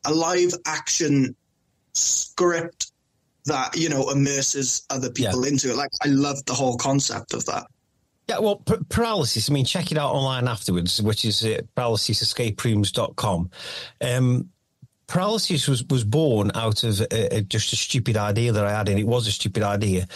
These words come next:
Speaker 2: I thought, what if, what if people played a, a, an escape room, but they were in a genuinely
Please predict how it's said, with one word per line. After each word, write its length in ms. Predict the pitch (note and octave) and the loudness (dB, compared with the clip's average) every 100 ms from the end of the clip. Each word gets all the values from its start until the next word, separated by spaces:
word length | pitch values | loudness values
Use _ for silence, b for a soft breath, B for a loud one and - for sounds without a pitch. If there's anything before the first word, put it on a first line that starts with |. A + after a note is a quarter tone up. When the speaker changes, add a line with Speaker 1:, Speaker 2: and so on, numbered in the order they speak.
| B B - | B B -4
Speaker 2:
I 60 | |
thought, 380 | B2+ C#3+ A#2+ - _ _ _ _ _ - | 0 2 2 0 _ _ _ _ _ -6
what 280 | A#2+ F3 | 0 2
if, 140 | G3 F#3 | 2 2
what 260 | D3 F#3+ | 2 2
if 200 | F#3+ - | 2 -2
people 240 | - E3 D3 | -2 -2 -2
played 340 | - C3+ G2 | 0 0 2
a, 140 | G2+ - | 2 0
a, 280 | A2 G#2 - | 0 0 0
an 120 | A2 | 0
escape 440 | A2+ - E3 E3 - | 0 0 0 0 2
room, 220 | G#2 G2 | 2 4
but 180 | G2+ A2+ | 2 2
they 100 | A#2+ | 2
were 120 | A#2 | 4
in 220 | A#2+ G2+ B B | 4 2 B B
a 80 | A#2 | 0
genuinely 840 | A2 - C#3+ C#3+ C3+ A#2+ A2+ A2 | 0 2 2 4 4 4 4 2